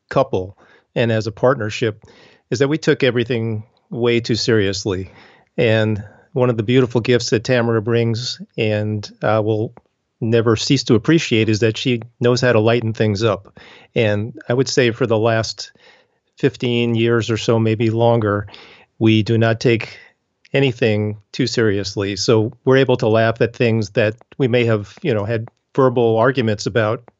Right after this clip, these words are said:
years ago. Um, but just the,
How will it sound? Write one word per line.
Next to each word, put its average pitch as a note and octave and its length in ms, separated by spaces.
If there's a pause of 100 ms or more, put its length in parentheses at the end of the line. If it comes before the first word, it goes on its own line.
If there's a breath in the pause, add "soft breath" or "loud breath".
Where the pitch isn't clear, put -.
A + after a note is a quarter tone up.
(100)
years A#2 280
ago. A2 340 (420 loud breath)
Um, G#2+ 300
but A2 200
just - 320
the, A#2 240